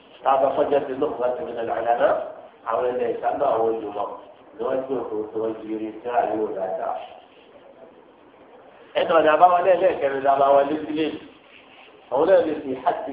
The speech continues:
ṣe àrègbè káfíńrì ìjìyà tí ń bẹ fún ọmọ ojú. Àwọn oríṣiríṣi àlàyé ẹ̀sìn la fẹ́ yẹ̀ wò bẹ́ẹ̀. Alákọ̀ọ́kọ́,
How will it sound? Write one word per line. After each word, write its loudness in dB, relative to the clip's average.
ṣe -4
àrègbè 0
káfíńrì -2
ìjìyà -2
tí -6
ń -4
bẹ 4
fún -2
ọmọ 2
ojú. -8
Àwọn 6
oríṣiríṣi 2
àlàyé 4
ẹ̀sìn 0
la 8
fẹ́ 2
yẹ̀ 4
wò 2
bẹ́ẹ̀. -4
Alákọ̀ọ́kọ́, 2